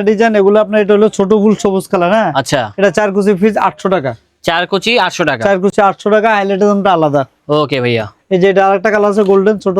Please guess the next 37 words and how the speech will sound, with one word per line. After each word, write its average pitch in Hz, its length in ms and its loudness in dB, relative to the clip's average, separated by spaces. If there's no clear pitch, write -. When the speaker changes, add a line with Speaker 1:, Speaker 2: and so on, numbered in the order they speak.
Speaker 1:
ফুল, 202 140 0
এটাও 185 280 0
আপনার 196 220 -2
চার 220 160 2
কুচি 196 260 0
পিস 196 220 2
আপনার 196 220 0
আটশো 170 280 -6
টাকা। 135 160 -2
Speaker 2:
আটশো 139 280 -4
টাকা 131 140 -2
মাত্র। 123 120 -4
Speaker 1:
হ্যাঁ, 160 140 0
এগুলো 175 240 2
চায়না 202 280 0
অরিজিনাল 185 320 -2
চায়না। 175 180 0
একটা - 180 -4
আছে 180 160 -2
আপনার 190 180 -8
চার 202 140 0
কুচি 175 220 -4
পিস 196 200 2
আটশো 170 280 -6
টাকা। 131 160 -4
এই 208 140 2
একটা - 200 -2
আছে 196 200 0
জাওফুল 190 360 0
গোল্ডেন 185 320 2
কালার। 139 220 -2
Speaker 2:
জাওফুল 135 400 0
Speaker 1:
জাওফুল 185 280 0
Speaker 2:
গোল্ডেন 160 180 0
Speaker 1:
গোল্ডেন, 175 200 0
Speaker 2:
কালার। 208 160 0
Speaker 1:
একবারে 214 260 0